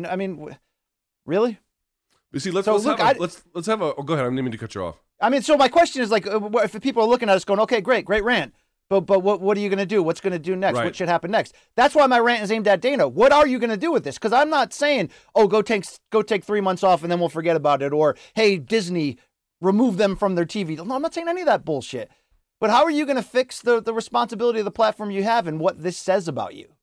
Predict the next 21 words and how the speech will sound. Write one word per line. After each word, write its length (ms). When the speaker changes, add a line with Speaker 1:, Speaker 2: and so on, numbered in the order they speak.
Speaker 1:
and 80
what 140
this 120
says 200
about 180
the 80
sport, 400
really? 320
I 60
mean, 260
damn, 380
Luke, 240
and 100
it's 100
not 220
one 180
incident. 680
It's, 280
it's 360
Baroni 680
to, 300